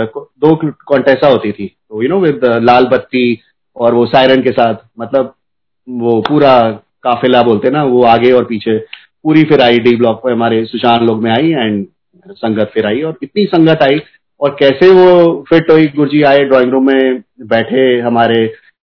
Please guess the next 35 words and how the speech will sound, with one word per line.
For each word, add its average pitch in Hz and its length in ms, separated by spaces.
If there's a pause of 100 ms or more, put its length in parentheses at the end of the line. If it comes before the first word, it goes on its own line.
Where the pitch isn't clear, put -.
(200)
और 110 300 (280)
सबने 113 720
फिर 110 260
बैठ 110 280
के 120 80
वहीं 113 200
सामने 107 380
फिर 107 220
मत्था 113 240
टेकते 120 400
गए 123 180
और 110 340
मूव 113 280
करते, 120 300
पूरी 226 380
इतनी 208 240
संगत 175 280
आई 170 200
और 165 60
सारी 143 240
एडजस्ट 117 360
हो 104 80
गई। 104 100
और 123 160
हमारे 131 240
रिश्तेदार 135 500
भी 123 120
उधर, 117 160 (460)
तो 143 60
संगत 160 460
समझो 180 240
जैसे, 175 200
अ, 156 640 (480)
अ, 127 380
से 160 380